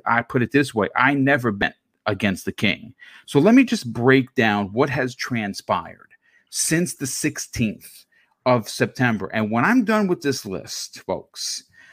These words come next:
I think everybody, the near six hundred folks that are here, including the panel, are gonna sit back in their chairs and say, "You know something, Boom?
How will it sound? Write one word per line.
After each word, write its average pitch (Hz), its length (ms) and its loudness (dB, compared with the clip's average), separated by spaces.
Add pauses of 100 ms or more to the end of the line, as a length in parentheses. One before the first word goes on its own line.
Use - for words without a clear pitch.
(120)
I 165 140 4
think 175 240 0
everybody, 113 640 2
the 120 240 -2
near 165 340 2
six - 420 -4
hundred 190 400 -4
folks 127 320 -2
that 117 100 -2
are 104 60 0
here, - 500 -12
including 180 480 -2
the 139 80 -6
panel, 92 540 -8 (460)
are 156 80 -2
gonna 156 240 2
sit - 560 -4
back 196 280 -2
in 151 120 -2
their 135 160 2
chairs 143 340 2
and 123 100 2
say, 113 140 0
"You 101 160 0
know 131 160 2
something, 190 440 -2
Boom? 247 400 2